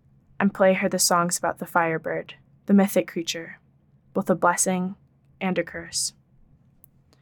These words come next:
I imagine this as I settle into the same passenger seat from years before,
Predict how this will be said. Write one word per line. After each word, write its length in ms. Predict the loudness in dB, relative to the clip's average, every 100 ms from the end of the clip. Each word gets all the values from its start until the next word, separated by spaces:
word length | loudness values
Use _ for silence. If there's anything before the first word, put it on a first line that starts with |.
| _ _ _ 4
I 100 | 6
imagine 400 | 8 8 6 6
this 300 | 6 4 2
as 140 | 2 4
I 60 | 4
settle 320 | 6 6 6
into 220 | 4 2
the 100 | 2
same 300 | 2 2 0
passenger 520 | 2 0 2 0 0
seat 340 | 0 -2 -4 -10 _
from 200 | -4 0
years 240 | 2 2
before, 600 | 0 -2 0 2 2 -2